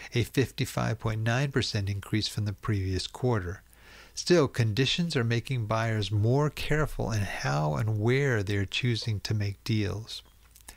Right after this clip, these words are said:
In a recent article by Multi-Housing News, experts from major brokerage firms and value-add investment firms were surveyed about how things have changed since March,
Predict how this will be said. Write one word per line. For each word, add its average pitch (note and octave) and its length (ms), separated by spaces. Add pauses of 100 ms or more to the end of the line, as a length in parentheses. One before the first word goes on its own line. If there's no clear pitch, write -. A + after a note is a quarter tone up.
In A#2+ 140
a A#2 60
recent D#3 360
article B2 420
by G#2 140
Multi-Housing A2+ 1120
News, G2 520 (320)
experts - 580
from G2 300
major C#3+ 340
brokerage C3 540
firms A2 500
and D3 300
value-add A#2+ 560
investment A2+ 640
firms G2 340 (400)
were A#2 120
surveyed G2+ 680 (260)
about G#2 260
how E3 380
things C3 460
have A2 160
changed A2 480
since - 400
March, G#2+ 480